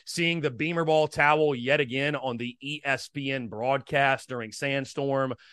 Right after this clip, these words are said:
As I've told you all before, man, there's things on this journey that, you know, you, you, you dream up, if you will. And there's things that when I first started, I had big dreams and goals and aspirations, but,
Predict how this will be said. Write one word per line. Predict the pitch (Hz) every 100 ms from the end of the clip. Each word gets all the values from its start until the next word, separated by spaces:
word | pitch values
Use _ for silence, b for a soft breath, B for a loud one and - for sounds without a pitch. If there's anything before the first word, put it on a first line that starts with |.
| b b _ - - _ -
As | 139 156
I've | -
told | 185 185
you | 180
all | 185
before, | 165 185 180
man, | 160 160
there's | 156 147
things | - 190 202 190
on | 185
this | 180 -
journey | 113 156 175 180
that, | 156 143 -
you | 147
know, | 139
you, | 135 143
you, | 143 160
you | 139 160
dream | 135 113 165 185 160
up, | 151 160 170
if | 151
you | 160
will. | 165 165 160
And | 139
there's | 120
things | 165 165 143
that |
when | 143
I | 143
first | - 156 -
started, | 151 151 139
I | 143
had | 156 135
big | 156 135
dreams | 107 139 156 151 147 123
and | 117
goals | 135 151 151 147
and | 127
aspirations, | 139 143 - 123 147 147 156 147 117
but, | 127